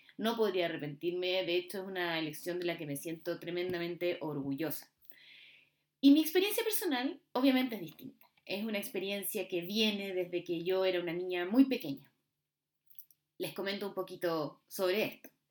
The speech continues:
Bueno, yo soy la mayor de tres hermanos y soy la única mujer. El hermano que me sigue tiene un año y medio menos que yo y, eh, y mi hermano menor tiene seis años menos que yo. Es decir, que cuando él nació,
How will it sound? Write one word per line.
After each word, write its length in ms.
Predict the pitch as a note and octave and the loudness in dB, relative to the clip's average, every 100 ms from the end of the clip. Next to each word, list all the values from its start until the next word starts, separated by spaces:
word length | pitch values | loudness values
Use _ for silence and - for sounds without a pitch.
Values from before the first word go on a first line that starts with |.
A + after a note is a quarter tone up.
| _ - - - - - - _ _ _ _ _ - | _ -20 -20 -20 -20 -20 -20 _ _ _ _ _ -8
Bueno, 240 | F3 C3 - _ - | -4 -4 -8 _ -12
yo 300 | F#3+ C#4+ F4 | 0 2 4
soy 180 | - D4 | 2 2
la 120 | C#4+ | 4
mayor 300 | A#3+ A3 G#3+ | 4 4 2
de 100 | G#3+ | 2
tres 200 | F#3+ F3 | 0 -2
hermanos 560 | E3 D#3+ - - - _ _ | -4 -6 -8 -20 -20 _ _
y 220 | F3+ F3+ | -8 -6
soy 160 | F#3+ F#3+ | -2 2
la 100 | F#3+ | 2
única 260 | F3+ F3 | 0 -4
mujer. 340 | F3+ G3 - - _ _ _ _ _ _ _ _ - | -6 -6 -12 -14 _ _ _ _ _ _ _ _ -4
El 200 | E3 E3 | -2 0
hermano 400 | E3 F3 F3+ F#3+ | 0 0 0 0
que 80 | |
me 100 | A3+ | 2
sigue 460 | C4 D4 G3 C4 - _ _ _ | 4 4 2 -4 -10 _ _ _
tiene 440 | G3 F3+ F3 F3 | -2 -2 0 0
un 160 | - G#3+ | 0 0
año 140 | G3 | 0
y 120 | F#3+ F#3 | 0 0
medio 380 | E3+ E3 E3+ | 0 0 0
menos 280 | C4 G#3 F#3+ | 0 0 -4
que 180 | - F3+ | -8 -4
yo 280 | C#3 C#3+ F#4 _ _ _ _ _ - | -4 -4 -10 _ _ _ _ _ -8
y, 220 | A3+ A3+ | 0 6
eh, 340 | A3+ A3+ A3 G#3+ | 8 8 6 2
y 80 | |
mi 120 | G#3+ A3 | 0 2
hermano 260 | A#3 B3+ | 2 4
menor 400 | C#4 D#4 D4 - | 6 4 2 -2
tiene 480 | B3+ A3+ A#3 A#3 A3+ | -4 -2 0 -2 -4
seis 420 | - - A#3+ A#3 | -4 2 2 2
años 220 | F#3+ E3+ E3 | -2 -2 -6
menos 220 | B2 - | -8 -10
que 100 | - | -12
yo. 100 | - _ _ _ _ _ _ _ _ _ _ - | -14 _ _ _ _ _ _ _ _ _ _ -12
Es 100 | G#3 | -6
decir, 300 | G3 F#3+ F3+ | -2 4 4
que 160 | F3 F#3+ | 4 0
cuando 400 | E3 D#3 D3+ D3+ | 2 -2 -2 -2
él 160 | E3 F3 | 0 -2
nació, 580 | F#3 - B3+ A3+ C4+ | -2 2 4 4 0